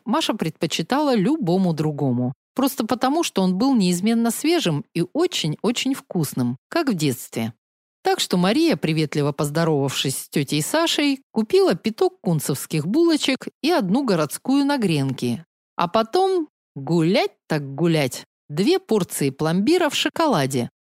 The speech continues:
который хвалил даже дед Федор, большой охотник до холодного лакомства и столь же большой привереда,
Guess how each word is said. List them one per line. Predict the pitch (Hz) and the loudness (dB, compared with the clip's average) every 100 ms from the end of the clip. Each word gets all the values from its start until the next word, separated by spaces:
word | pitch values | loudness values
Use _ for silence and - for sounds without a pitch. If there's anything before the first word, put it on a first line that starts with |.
| - | -2
который | 208 202 370 392 370 | -2 2 2 4 2
хвалил | - 220 208 311 269 | 2 2 4 2 2
даже | 202 233 240 | 2 2 2
дед | 196 254 | 0 -2
Федор, | - 277 180 196 135 - _ | 0 2 4 2 0 -4 _
большой | 143 156 139 - 349 220 | -2 0 0 0 0 0
охотник | 139 - 143 151 143 | 0 0 -2 -2 -2
до | 151 | -2
холодного | - 156 147 139 151 | 0 0 0 0 0
лакомства | 160 240 - 143 - 147 135 - | 2 0 0 -4 -4 -2 -4 -4
и | - | -6
столь | 156 - 320 | -4 0 0
же | 202 | 0
большой | 151 156 139 156 | 0 0 0 0
привереда, | 139 160 170 247 330 294 277 | 0 0 2 2 2 2 0